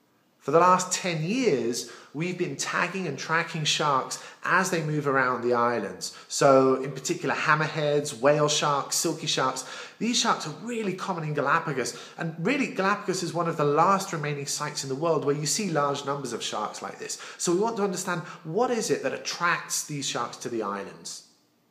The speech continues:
Hammerhead sharks are really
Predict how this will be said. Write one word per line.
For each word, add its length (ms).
Hammerhead 460
sharks 580
are 80
really 600